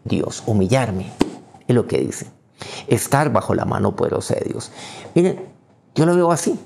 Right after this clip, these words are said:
que Él extiende su mano. ¿Yo qué hago? Ahí, yo pongo, me pongo debajo de Él. Me postro delante de Él. Me inclino ante Él. Me humillo bajo la mano poderosa de Dios.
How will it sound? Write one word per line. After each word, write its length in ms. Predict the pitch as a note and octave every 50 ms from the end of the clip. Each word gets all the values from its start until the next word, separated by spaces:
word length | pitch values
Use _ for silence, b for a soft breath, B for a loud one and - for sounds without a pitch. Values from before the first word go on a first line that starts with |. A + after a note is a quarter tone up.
| - _
que 80 | - B2+
Él 80 | A#2
extiende 400 | B2 A#2+ - - C3 B2 A2+ A#2
su 160 | - - -
mano. 320 | G2+ F#2 C#2 A1 - - B B B B B B
¿Yo 200 | - - C#3 C3
qué 120 | - D#3
hago? 320 | D3 C3+ G2 E2 - - - - _ _ _ _ _ _ _ _ _ _ _
Ahí, 420 | A2 A2+ G2+ G#2 G#2+ - - - -
yo 200 | - C3 B2+ A#2
pongo, 420 | - - A#2 F2 - - F2+ - - _ _ _ _ _ _ _ _ _ _ _ _ -
me 140 | A#2+ G#2
pongo 420 | F#2+ - C3 A2+ F#2+ - - - - _ _ _
debajo 420 | - A#2 F#2+ D2+ D#2 - - E2+ E2+
de 200 | - - - -
Él. 160 | - - - - - _ _ _ _ _ _ _ _ _ _ _ _ _ _ B B B B B
Me 120 | - A#2 A#2
postro 400 | - - C#3+ C#3 - - F#2 E2+
delante 440 | - - F2+ F2+ F#2+ - F#2 -
de 180 | D#2 D2+ D#2+ C#2+
Él. 120 | - A2 - - _ _ _ _ _ _ _ _ B B B B B
Me 140 | C3 C3 C3
inclino 460 | A#2+ A#2 - C3+ C3+ B2 A#2 G2 D2+
ante 380 | A1+ - - - - E2+ -
Él. 160 | - - G#2 - - _ _ _ _ _ _ _
Me 100 | B2 B2
humillo 440 | A2+ A#2 B2 A2+ - F#2+ - - B B B B B B
bajo 280 | - - A#2+ G#2 A2+ G#2
la 120 | G2+ F#2
mano 420 | F#2 G2 B2+ B2+ D3+ E3 E3+ D#3+
poderosa 560 | - C#3 C3+ B2 A#2+ A2+ - - - - G2+ - -
de 160 | G2 F#2+ -
Dios. 340 | - - - - - -